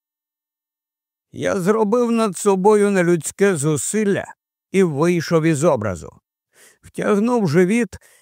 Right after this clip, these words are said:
і дозволив своєму обличчю змінити лице Бонфорта. Заговорив із нею своїм власним голосом. "Міс Рассел!"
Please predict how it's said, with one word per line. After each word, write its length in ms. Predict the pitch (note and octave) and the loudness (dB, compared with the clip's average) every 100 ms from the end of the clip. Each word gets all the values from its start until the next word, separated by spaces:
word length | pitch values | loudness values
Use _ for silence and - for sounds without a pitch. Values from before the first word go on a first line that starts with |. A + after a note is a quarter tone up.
| _ | _
і 140 | C#3+ D3+ | -8 -2
дозволив 680 | D#3 C3 C#3 A3 G#3 F#3+ F3+ | 0 2 2 2 2 0 -2
своєму 480 | D#3 F3 F3+ E3+ | 0 2 2 0
обличчю 720 | D3+ D3 D#3+ A3 F3 - G#3+ D3+ | 0 0 2 0 0 -2 -2 0
змінити 720 | C3 C#3 C#3 D#3 F#3+ - F#3+ | -2 -2 -2 -2 -4 -2 -2
лице 500 | E3 C#3+ A#2 D3+ D3 | 2 0 -2 -2 -2
Бонфорта. 880 | D3 D3 B2+ D#3+ A#2+ G2 - - - _ _ _ _ _ _ _ | 0 -2 -2 -2 -2 -4 -10 -14 -18 _ _ _ _ _ _ _
Заговорив 800 | E2+ F#2+ A#2+ A#2 A#2 B2+ F3+ F#3+ | -14 -8 -6 -4 -2 0 2 2
із 240 | F#3+ C3+ | 0 0
нею 340 | E3+ F#3+ F3+ E3 | -2 0 0 -2
своїм 460 | D#3+ D#3 D#3 C#3+ | -2 0 0 -2
власним 560 | A#2+ C3 C#3 - C#3+ C3 | 0 0 -2 -4 -4 -2
голосом. 600 | B2 B2+ A2 F#2+ F2+ - - _ _ _ _ _ _ _ _ _ | -2 -2 -2 -6 -10 -14 -18 _ _ _ _ _ _ _ _ _
"Міс 460 | G#2+ D3 G3 G3 F3+ | -6 -2 0 2 2
Рассел!" 580 | G3 F3+ C3+ B2+ D2+ | 4 4 2 -2 -4